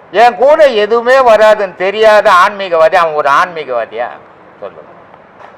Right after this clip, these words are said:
எத்தனை கோடி இருந்தாலும் இந்த உலகத்தோட சரி, உனக்கு எதுவும் சொந்தம் கிடையாது. இறைவன் என்ன பண்ணிக்கிறான்? உலகத்தை படைச்சா, உனக்கு எது தேவையோ எல்லாத்தையும் படைச்சு கொடுத்து நீ வாழ்ந்துட்டு வாடான்ட்டான். ஆனா நீ இங்க என்ன பண்ணிக்கிற? எந்து, எந்து, எந்துன்னு உரிமை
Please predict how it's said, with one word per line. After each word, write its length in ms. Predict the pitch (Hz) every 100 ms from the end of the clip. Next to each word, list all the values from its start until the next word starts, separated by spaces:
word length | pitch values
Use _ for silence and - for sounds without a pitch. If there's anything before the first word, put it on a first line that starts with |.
| - - - - - - - - - - -
எத்தனை 260 | - 240 247 240
கோடி 180 | 247 247
இருந்தாலும் 320 | 226 233 226
இந்த 120 | 196 180
உலகத்தோட 400 | 202 202 190 180 170
சரி, 140 | 156 147 160
உனக்கு 220 | 185 185
எதுவும் 240 | 180 185
சொந்தம் 300 | 170 170 185 156
கிடையாது. 340 | 135 107 - 104 - - _ _ _ -
இறைவன் 440 | 170 240 240 220 185
என்ன 120 | 190 208
பண்ணிக்கிறான்? 480 | 185 175 165 170 196 175
உலகத்தை 360 | 202 196 180 165
படைச்சா, 300 | 160 175 175 156
உனக்கு 200 | 156 147
எது 160 | 165 190 185
தேவையோ 280 | 170 160 160 147
எல்லாத்தையும் 420 | 165 165 160 139
படைச்சு 220 | 135 135
கொடுத்து 300 | 127 123 139
நீ 40 | 127 117
வாழ்ந்துட்டு 380 | 139 147 117 113
வாடான்ட்டான். 580 | 104 98 90 78 - - - - - - - - - - - -
ஆனா 140 | 208 247 226
நீ 60 | 214 214
இங்க 120 | 226
என்ன 120 | 240 262 233
பண்ணிக்கிற? 300 | 226 208 202 190
எந்து, 220 | 220 233 220 202 214
எந்து, 200 | 220 202 196
எந்துன்னு 320 | 214 214 190
உரிமை 240 | 190 190